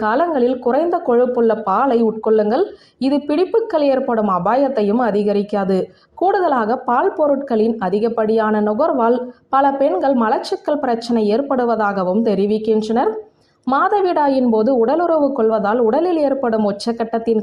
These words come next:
காரணமாக பிடிப்புகள் நீங்கும். இருப்பினும் மாதவிடாய் காலத்தில் உடலுறவு கொள்வது உங்களுக்கு சிரமங்களை அதிகரிக்கும்.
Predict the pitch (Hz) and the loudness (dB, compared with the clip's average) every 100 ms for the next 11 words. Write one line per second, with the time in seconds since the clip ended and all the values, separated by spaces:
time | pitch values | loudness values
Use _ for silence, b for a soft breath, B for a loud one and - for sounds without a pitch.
0 | 220 226 339 311 254 208 202 254 - 233 | -2 -2 0 0 0 0 0 -2 -2 -2
1 | 302 - 233 - 214 214 214 220 208 208 | 0 -2 -2 0 0 2 2 2 0 -4
2 | B B B 254 381 415 302 247 269 247 | B B B -2 0 0 0 0 0 -2
3 | 190 202 226 226 220 214 214 214 269 339 | -2 0 2 2 2 0 -2 0 0 0
4 | 285 233 220 330 339 294 277 226 208 202 | 0 2 2 0 0 0 0 0 0 2
5 | 214 220 B B 233 240 247 240 247 240 | 2 0 B B -2 2 2 0 -2 -2
6 | 269 320 392 330 233 196 220 190 185 196 | 0 0 0 0 0 2 2 2 0 0
7 | 214 208 320 | 0 0 -2